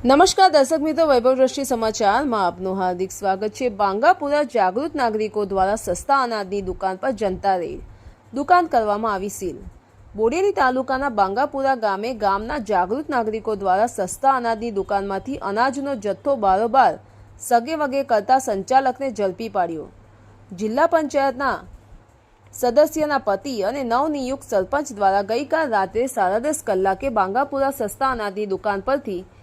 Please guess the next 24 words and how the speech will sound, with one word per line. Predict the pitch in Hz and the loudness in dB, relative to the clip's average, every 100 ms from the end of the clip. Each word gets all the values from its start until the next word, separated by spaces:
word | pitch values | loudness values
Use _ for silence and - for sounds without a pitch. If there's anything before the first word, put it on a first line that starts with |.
| - - 190 | -20 -20 -4
ગરીબ | 226 240 370 339 | 2 2 2 2
લોકોને | 277 269 262 254 | 2 2 0 -2
વિતરણ | 220 226 226 240 | -4 -2 -2 -2
કરવાના | 233 208 208 214 214 | 0 0 0 -2 -2
થતા | 226 254 240 | -2 2 0
અનાજની | 160 220 269 226 220 220 | 0 0 0 -2 -6 -6
ચોરી | 220 202 294 262 | -2 0 0 0
કરતા | 208 - 214 170 | -2 0 -2 0
એક | 247 | -4
ટ્રેક્ટર | - 196 196 277 208 175 - - - | -4 -4 -2 0 0 0 -12 -20 -14
મુદ્દામાલ | 208 214 294 320 294 247 | -8 0 2 4 2 0
સાથે | 233 202 254 262 | 0 0 0 0
બાંગાપુરાની | 208 190 254 262 247 233 254 220 | 0 2 0 0 -2 -2 -2 -2
જાગૃત | 190 196 277 262 | -2 -2 -4 -4
નાગરિકો | 202 196 214 220 | -4 -4 -4 -4
દ્વારા | 214 233 214 196 175 - | 0 2 2 -2 -6 -6
જનતા | 196 190 285 294 | -6 -4 -2 0
રે | 277 240 | -2 -4
દ્વારા | 214 202 226 214 | 0 2 2 0
પકડી | 196 240 202 180 - - - | -6 -6 -8 -10 -18 -20 -14
દુકાન | 220 226 285 285 | -8 -2 0 0
સીલ | 247 226 214 | -4 -4 -2
કરવામાં | 190 185 180 180 | -2 -2 -2 -4
આવી. | 165 165 | -6 -10